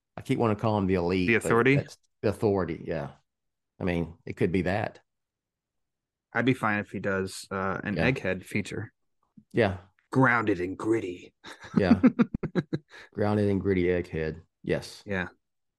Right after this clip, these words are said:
Speaker 1: Though, but like I said, it, whoever they end up getting director for The Brave and the Bold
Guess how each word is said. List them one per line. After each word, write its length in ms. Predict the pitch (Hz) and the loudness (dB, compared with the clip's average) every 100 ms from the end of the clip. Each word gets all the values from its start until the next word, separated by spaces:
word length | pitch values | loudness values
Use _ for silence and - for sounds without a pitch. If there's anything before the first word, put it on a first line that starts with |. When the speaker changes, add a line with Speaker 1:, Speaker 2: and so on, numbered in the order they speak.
| _ _ _ _ _ _ _ _ _ _ _ - | _ _ _ _ _ _ _ _ _ _ _ -6
Speaker 1:
Though, 320 | 107 110 107 | 2 4 4
but 200 | - 113 | 2 2
like 180 | 110 127 | 4 2
I 40 | |
said, 200 | 120 131 120 | 2 2 0
it, 180 | - _ _ - | -6 _ _ 2
whoever 400 | 143 202 202 175 | 6 8 8 6
they 240 | 147 139 | 6 4
end 280 | - 135 139 | 2 -2 0
up 160 | 127 107 | -2 -2
getting 300 | 120 135 110 | -2 -2 -2
director 480 | 104 101 101 - | -4 -4 -6 -8
for 460 | 95 98 90 90 - _ _ _ _ _ _ _ _ _ _ - | -8 -2 0 0 -4 _ _ _ _ _ _ _ _ _ _ -6
The 60 | |
Brave 220 | 92 110 | 0 0
and 100 | 101 | 2
the 40 | 92 | -2
Bold 560 | 92 104 101 87 82 | 0 0 2 -2 -4